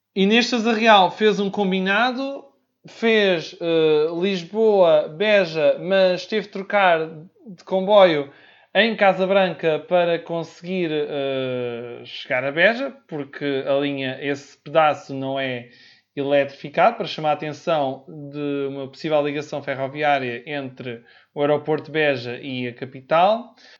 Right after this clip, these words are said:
Tivemos Iniciativa Liberal entre Lousado e, e Guimarães,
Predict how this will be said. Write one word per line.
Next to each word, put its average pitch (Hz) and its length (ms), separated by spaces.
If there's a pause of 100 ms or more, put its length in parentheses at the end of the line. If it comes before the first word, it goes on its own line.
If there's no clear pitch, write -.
(160)
Tivemos 190 540
Iniciativa 220 580
Liberal 208 640
entre 185 500
Lousado 180 840
e, 180 400
e - 20
Guimarães, 160 840